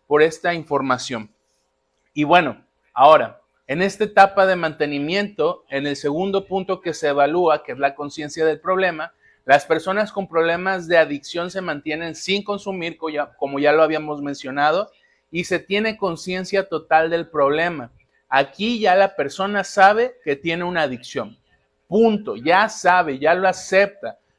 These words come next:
No puede negarlo, no puede decir que lo desconocía, no puede decir que lo ignoraba. Aquí la persona ya tiene totalmente en, en su concepción, en su mente,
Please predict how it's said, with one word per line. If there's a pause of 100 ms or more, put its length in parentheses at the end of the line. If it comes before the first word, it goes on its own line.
No
puede
negarlo, (220)
no
puede
decir
que
lo
desconocía,
no
puede
decir
que
lo
ignoraba. (240)
Aquí
la
persona
ya
tiene (840)
totalmente
en,
en
su
concepción, (300)
en
su
mente,